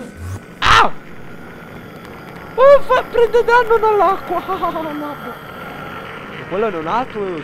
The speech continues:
stesso? Sei un altro o sei lo stesso? No, mi sa che lo, è lo stesso.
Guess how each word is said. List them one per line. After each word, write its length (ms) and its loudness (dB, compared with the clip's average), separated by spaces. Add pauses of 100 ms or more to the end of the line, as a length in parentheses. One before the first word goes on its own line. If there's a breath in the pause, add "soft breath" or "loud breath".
stesso? 500 -14 (3250)
Sei 220 -2
un 140 -4
altro 420 4
o 40 0
sei 200 0
lo 140 2
stesso? 680 -4 (560)
No, 180 -8
mi 80 -12
sa 160 -10
che 80 -12
lo, 100 -12
è 160 -8
lo 80 -10
stesso. 380 -18